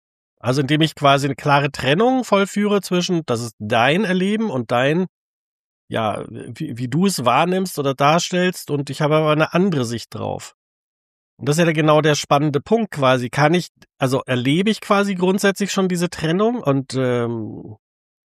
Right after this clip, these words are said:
ja, dass das nicht dasselbe ist und in diesem Zwischenbereich halt eine Möglichkeit halt zu wählen, wie ich damit umgehe, oder erlebe ich das quasi halt als ein verkoppeltes Ding, was dann natürlich sofort,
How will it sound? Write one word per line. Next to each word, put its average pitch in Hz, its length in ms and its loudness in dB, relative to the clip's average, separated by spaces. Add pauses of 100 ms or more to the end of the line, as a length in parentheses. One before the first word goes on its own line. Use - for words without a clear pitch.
(240)
ja, 127 100 -4
dass 117 160 -6
das 135 120 -8
nicht 156 200 -4
dasselbe 151 440 2
ist 214 200 2
und 147 180 -2
in 135 120 -6
diesem 127 200 -6
Zwischenbereich 160 760 0
halt 151 160 0
eine 139 180 0
Möglichkeit 160 920 2
halt 151 380 0 (220)
zu 113 300 -8
wählen, 147 440 2
wie 190 100 -4
ich 180 80 -8
damit 180 260 -2
umgehe, 202 480 -2
oder 156 240 0
erlebe 151 320 0
ich - 60 -8
das 156 200 -4
quasi 139 320 0
halt 139 160 2
als 123 240 0
ein 147 380 2
verkoppeltes 135 640 -4
Ding, 262 320 0
was 147 180 -2
dann 156 160 2
natürlich 156 300 -4
sofort, 147 520 0